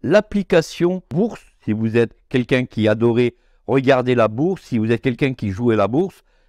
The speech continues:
eh bien il y aura des nouveautés dans cette application. Vous allez réouvrir votre application bourse et une première page va s'ouvrir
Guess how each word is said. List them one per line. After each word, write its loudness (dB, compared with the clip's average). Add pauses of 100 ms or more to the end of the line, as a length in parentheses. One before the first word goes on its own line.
eh 2
bien 0
il -2
y 2
aura 4 (260)
des 0
nouveautés 0
dans 0
cette -2
application. -2
Vous 2
allez 0
réouvrir 0 (320)
votre 2
application 0
bourse -4 (100)
et 0
une -2
première -4
page 0
va 2
s'ouvrir -2